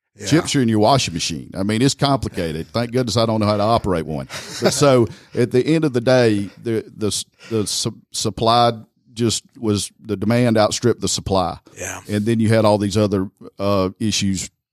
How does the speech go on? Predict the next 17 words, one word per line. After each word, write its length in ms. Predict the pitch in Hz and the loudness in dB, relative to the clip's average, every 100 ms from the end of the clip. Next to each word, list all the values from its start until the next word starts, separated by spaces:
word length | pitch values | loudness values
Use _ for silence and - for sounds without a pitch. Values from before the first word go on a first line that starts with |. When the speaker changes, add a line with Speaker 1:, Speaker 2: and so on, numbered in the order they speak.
| 95 - | -20 -12
Speaker 2:
thrown 320 | 110 117 110 | -2 0 0
in, 300 | 104 101 104 | 0 0 0
and, 220 | 113 101 - _ _ | 0 -2 -8 _ _
and 100 | 101 | -2
then 100 | 113 | 0
we 120 | 110 110 | 2 2
have 140 | 110 | 2
logistical 680 | 120 113 160 - - 101 95 | 2 4 4 2 -2 -2 -2
issues. 460 | 87 - 76 78 92 | -2 -6 -8 -12 -12
You, 120 | 90 _ - | -12 _ -12
you 200 | 98 92 | -10 -4
talked 260 | 110 101 | -2 -2
about 200 | 98 98 | -2 -4
that 140 | 98 101 | 0 2
earlier. 440 | 113 107 90 73 - _ _ _ - | 2 2 -2 -4 -10 _ _ _ -14
You 200 | 87 92 | -8 -4
know, 200 | 95 | -2